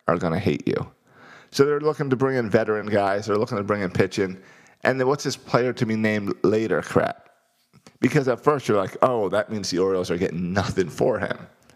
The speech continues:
'cause we've done that. It's like, "Oh, here, for cash." But no. See, there's a trade restriction right now that you can only trade players that are on your sixty man. So every team has a whole lot of prospects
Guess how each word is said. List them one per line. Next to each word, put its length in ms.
'cause 160
we've 140
done 220
that. 320
It's 180
like, 160
"Oh, 140
here, 280
for 160
cash." 500
But 140
no. 280
See, 200
there's 180
a 40
trade 320
restriction 560
right 200
now 320
that 160
you 80
can 120
only 280
trade 480
players 600
that 160
are 140
on 160
your 120
sixty 440
man. 360
So 340
every 260
team 360
has 160
a 60
whole 240
lot 180
of 140
prospects 920